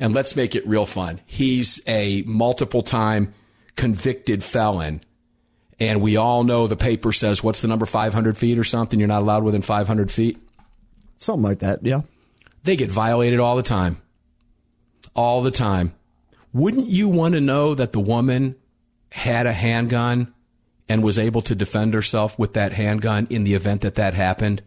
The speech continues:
Speaker 1: 'Cause this guy's not coming over wanting to play Parcheesi, Yahtzee, or Tiddlywinks. He's coming over to kill her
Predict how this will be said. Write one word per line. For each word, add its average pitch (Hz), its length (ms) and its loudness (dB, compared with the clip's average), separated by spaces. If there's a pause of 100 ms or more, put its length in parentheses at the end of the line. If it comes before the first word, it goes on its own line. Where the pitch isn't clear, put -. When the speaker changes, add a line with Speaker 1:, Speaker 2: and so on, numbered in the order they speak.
(960)
Speaker 1:
'Cause 104 160 0
this 175 160 0
guy's 170 320 0
not 151 180 -2
coming 143 300 0
over 139 260 0
wanting 120 340 0
to 123 60 0
play 117 320 0
Parcheesi, 143 1120 0
Yahtzee, 127 500 0
or 113 80 2
Tiddlywinks. 98 840 -2 (1900)
He's 180 240 -2
coming 170 340 0
over 160 280 2
to 139 60 -2
kill 190 280 0
her 131 260 -2